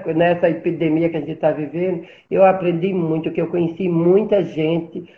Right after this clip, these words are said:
por causa dessas lives que eu tô fazendo toda noite. Então, isso me faz muito bem, de verdade, poder tá toda noite conversando, colocando tema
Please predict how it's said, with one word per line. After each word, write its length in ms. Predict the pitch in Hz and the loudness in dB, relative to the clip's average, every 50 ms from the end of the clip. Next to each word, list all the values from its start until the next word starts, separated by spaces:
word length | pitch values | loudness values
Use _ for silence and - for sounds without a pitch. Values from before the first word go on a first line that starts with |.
| _ _ | _ _
por 200 | - 185 185 185 | -6 -6 -6 -4
causa 460 | - - 180 160 160 165 175 185 196 | -2 0 4 4 4 4 2 0 0
dessas 380 | 170 165 185 185 185 226 226 220 | 2 2 2 2 2 0 -2 -2
lives 380 | 170 160 156 160 170 180 175 170 | 2 4 6 6 6 4 0 -2
que 80 | - | -4
eu 80 | 185 - | -6 -4
tô 100 | 196 170 | -4 -2
fazendo 540 | - - 170 160 139 156 165 165 165 175 170 170 - - | 0 0 0 0 0 -2 -2 0 0 0 -2 -4 -6 -4
toda 420 | 175 170 175 185 190 170 202 214 | -2 0 2 0 0 2 2 2
noite. 720 | 220 214 175 160 151 143 139 143 - - - 127 - - - - - _ _ 160 | 4 4 4 4 4 4 2 0 -4 -8 -10 -10 -10 -12 -18 -20 -20 _ _ 0
Então, 720 | 165 170 170 170 214 214 220 220 214 185 165 160 - - | 2 2 2 2 4 6 6 6 6 6 4 2 -2 -6
isso 440 | - 196 196 220 240 233 - 220 202 | -6 -4 -2 0 -2 0 0 0 2
me 160 | 196 202 196 196 | 4 4 4 4
faz 300 | 202 190 185 180 165 160 | 4 4 4 2 2 -2
muito 580 | 175 170 165 170 180 196 233 254 247 247 262 240 | -2 0 2 4 6 6 6 4 2 0 -4 -6
bem, 500 | 185 160 175 175 170 170 175 185 190 185 160 151 | -2 0 2 2 4 4 2 2 0 -2 -4 -4
de 180 | 185 240 277 | -2 -2 0
verdade, 800 | 240 240 240 220 190 170 170 160 156 156 160 160 156 160 180 180 175 - - - - _ _ | 2 2 2 2 2 2 2 4 4 4 4 2 0 -2 -4 -4 -6 -8 -16 -20 -20 _ _
poder 300 | - - 233 202 247 240 | -2 -2 0 0 0 0
tá 100 | - 233 220 | 0 0 0
toda 260 | - 262 233 226 240 | 0 2 2 2 2
noite 300 | 233 220 214 214 214 208 | 4 4 2 2 2 0
conversando, 680 | 190 - 190 185 190 185 185 - - 190 185 185 185 | -2 -2 2 4 4 4 4 2 2 2 4 2 2
colocando 720 | 185 - 185 175 175 175 180 - 180 170 170 170 170 - - - _ | 2 2 2 2 2 2 2 0 0 2 2 0 -2 -4 -12 -8 _
tema 640 | - 190 190 190 190 185 180 180 180 185 185 - | 2 4 4 6 6 4 4 2 0 0 -2 -6